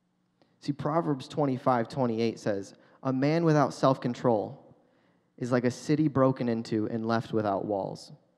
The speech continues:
A man without self-control is like a city broken into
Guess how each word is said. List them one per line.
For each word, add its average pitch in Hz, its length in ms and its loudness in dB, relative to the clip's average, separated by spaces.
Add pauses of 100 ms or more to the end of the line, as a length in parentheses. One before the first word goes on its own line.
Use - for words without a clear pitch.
(300)
A 127 40 -8
man 151 320 0
without 139 280 4
self-control 151 840 0
is 123 180 -6
like 127 160 0
a 123 60 -2
city 180 520 -2
broken 160 600 4
into 127 540 -2